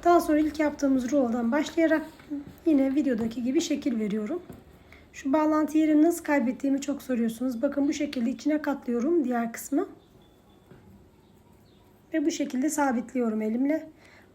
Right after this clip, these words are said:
Bunların hepsini hazırlayıp tepsiye dizdim. Ve mayalı hamurların vazgeçilmezi tepsi mayası. Yaklaşık yarım saat kadar üzeri kapalı bir, e, üzerine bir bez kapatarak yine ılık ortamda mayalanmaya bırakıyorum. Bir tane yumurta sarısının içine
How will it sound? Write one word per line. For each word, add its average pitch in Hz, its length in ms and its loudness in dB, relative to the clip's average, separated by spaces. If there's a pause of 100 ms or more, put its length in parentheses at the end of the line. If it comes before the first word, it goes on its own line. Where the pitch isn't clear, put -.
Bunların 311 300 4
hepsini 277 340 2
hazırlayıp 269 480 0
tepsiye 294 420 -2
dizdim. 262 380 0 (400)
Ve 320 240 4
mayalı 294 280 6
hamurların 277 520 4
vazgeçilmezi 254 760 0
tepsi 285 340 -2
mayası. 226 480 0 (400)
Yaklaşık 311 480 2
yarım 302 200 6
saat 262 280 -2
kadar 285 300 0
üzeri 277 300 0
kapalı 247 440 -4
bir, 294 200 0
e, 240 380 -2 (140)
üzerine 277 320 2
bir 254 120 2
bez 294 200 6
kapatarak 294 640 -2 (580)
yine 269 220 0
ılık 294 200 -2
ortamda 254 480 0
mayalanmaya 254 640 2
bırakıyorum. 233 560 -2 (520)
Bir 349 180 4
tane 302 240 4
yumurta 294 360 2
sarısının 247 600 -2
içine 247 440 -2